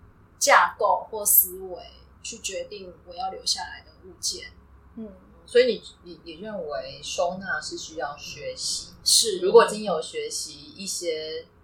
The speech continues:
Speaker 3: 基本的知识跟甚至于技能，比如说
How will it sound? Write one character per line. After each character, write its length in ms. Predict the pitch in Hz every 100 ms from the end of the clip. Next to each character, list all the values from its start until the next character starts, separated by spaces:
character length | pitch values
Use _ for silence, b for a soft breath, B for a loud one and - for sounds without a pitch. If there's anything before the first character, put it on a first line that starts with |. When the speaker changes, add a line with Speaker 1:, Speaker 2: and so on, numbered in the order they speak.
| _
Speaker 3:
基 220 | - 185 180
本 240 | 160 - -
的 260 | 139 135 -
知 240 | 175 175
识 400 | 180 180 170 151 -
跟 260 | 165 156 -
甚 180 | 240
至 100 | 226
于 100 | 202
技 260 | 180 214 175
能， 120 | 147 - - _ - -
比 80 | 175
如 80 |
说 300 | 180 196 196